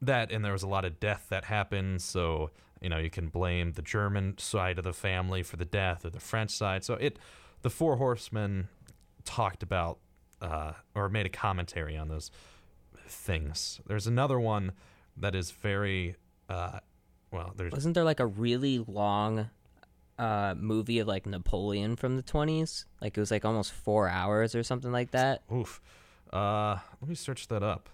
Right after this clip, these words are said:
Speaker 2: I haven't seen it, but, like, I've seen, like, images of it, and it looks like a really, like, like, well-made movie. Like, there's a lot of, like, crazy, like, camera movements and, like, angles and stuff like that.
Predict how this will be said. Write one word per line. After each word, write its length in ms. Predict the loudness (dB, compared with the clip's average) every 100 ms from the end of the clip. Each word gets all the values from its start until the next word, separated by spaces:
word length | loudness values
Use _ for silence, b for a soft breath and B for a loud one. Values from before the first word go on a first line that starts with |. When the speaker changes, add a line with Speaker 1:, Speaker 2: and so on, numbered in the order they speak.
| -4
Speaker 2:
I 80 |
haven't 360 | 2 4 4 2
seen 300 | 0 0 2
it, 140 | 0
but, 80 | 0
like, 200 | -2 -2
I've 180 | -4 -2
seen, 280 | 0 2 2
like, 240 | 0 -4 -14 _ _ -20 -20 -20 b b b b 2
images 560 | 6 6 6 2 2
of 160 | 2 2
it, 220 | 0 -2
and 140 | -6 0
it 40 |
looks 240 | 2 4
like 140 | 2 4
a 100 | 4
really, 380 | 6 8 10 8
like, 280 | 6 4 -4 b b b b b b b b b b _ _ _
like, 220 | -6 -6 0
well-made 720 | 2 4 6 6 8 6 6
movie. 380 | 4 4 4 2
Like, 120 | 2
there's 160 | 0 2
a 40 |
lot 160 | 4 6
of, 60 |
like, 180 | 4 2
crazy, 380 | 0 0 4 4
like, 180 | 4 2
camera 400 | -2 0 2 4
movements 640 | 4 4 2 2 2 2
and, 100 | 0
like, 140 | -2 -2
angles 560 | -2 0 4 4 4 2
and 120 | 0
stuff 280 | 2 2 4
like 220 | 2 4
that. 400 | 6 6 6